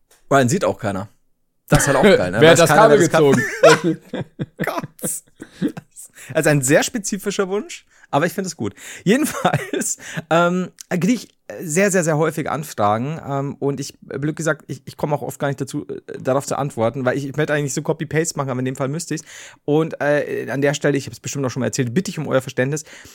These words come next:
Speaker 1: Es ist ganz oft, „Hallo, mein bester Freund, meine Freundin, mein Freund,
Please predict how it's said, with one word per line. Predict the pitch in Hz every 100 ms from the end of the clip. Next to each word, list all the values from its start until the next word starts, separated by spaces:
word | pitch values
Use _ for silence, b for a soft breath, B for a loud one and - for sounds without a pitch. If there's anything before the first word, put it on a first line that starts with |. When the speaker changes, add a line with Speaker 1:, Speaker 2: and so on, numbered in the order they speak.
| B _
Speaker 1:
Es | - 160
ist | -
ganz | 170 147
oft, | 165 - - _
„Hallo, | 151 165 175 -
mein | 135 131 135 139 - _ _ _
bester | 127 165 -
Freund, | - 147 139 139
meine | 135 135 131
Freundin, | - 135 135 127 123
mein | 123 127
Freund, | - 127 123 127